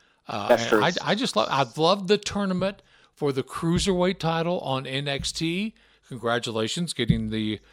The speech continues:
Speaker 1: uh, the contract back, Drake Maverick. You know, so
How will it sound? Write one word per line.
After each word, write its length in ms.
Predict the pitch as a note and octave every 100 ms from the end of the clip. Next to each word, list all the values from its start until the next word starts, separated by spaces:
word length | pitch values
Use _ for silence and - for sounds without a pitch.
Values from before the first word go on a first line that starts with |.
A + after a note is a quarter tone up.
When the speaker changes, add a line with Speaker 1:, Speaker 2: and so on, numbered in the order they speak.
| - - -
Speaker 1:
uh, 200 | A2 G#2+
the 120 | A#2
contract 640 | - C#3 C#3+ C3 C#3 A2+
back, 320 | A#2 A#2+ F#3
Drake 320 | - B2+ A2 G2
Maverick. 520 | A2 G#2+ C3+ F#3 - _ -
You 80 |
know, 180 | G#2+ A2
so 360 | D3+ D3+ B2+